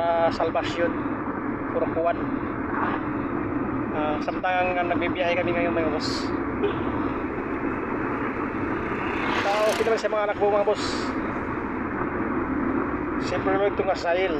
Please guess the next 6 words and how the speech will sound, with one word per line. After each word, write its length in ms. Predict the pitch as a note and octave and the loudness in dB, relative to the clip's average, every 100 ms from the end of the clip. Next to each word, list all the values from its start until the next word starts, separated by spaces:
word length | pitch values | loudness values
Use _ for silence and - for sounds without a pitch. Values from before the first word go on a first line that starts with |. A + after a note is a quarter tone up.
| C3+ | -2
Zail 320 | - E3 F3+ F3 | 0 2 2 2
nga 340 | E3+ F3 E3+ D#3 | 2 2 2 2
Chevrolet, 680 | D#3+ E3+ E3 E3+ E3 E3+ - - - - - - - - - - - - | 0 0 2 4 4 4 0 -2 -2 -4 -4 -4 -4 -4 -4 -4 -4 -2
twenty 320 | E3+ E3 F3+ | 0 0 0
seventeen 560 | - F3+ E3+ E3+ F#3 E3+ | 0 0 0 0 0 2
model. 340 | E3 E3+ - | 2 2 0